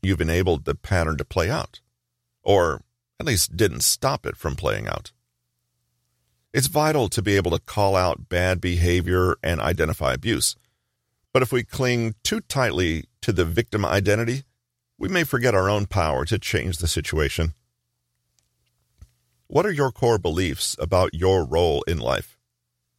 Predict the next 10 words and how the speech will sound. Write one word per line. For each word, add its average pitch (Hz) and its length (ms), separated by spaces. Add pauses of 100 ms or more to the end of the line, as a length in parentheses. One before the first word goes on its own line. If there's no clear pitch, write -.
(240)
How 98 80
does 85 140
that 101 180
assumption 80 680
manifest 92 720
in 92 160
your 87 160
relationships 90 560
right 92 180
now? 127 300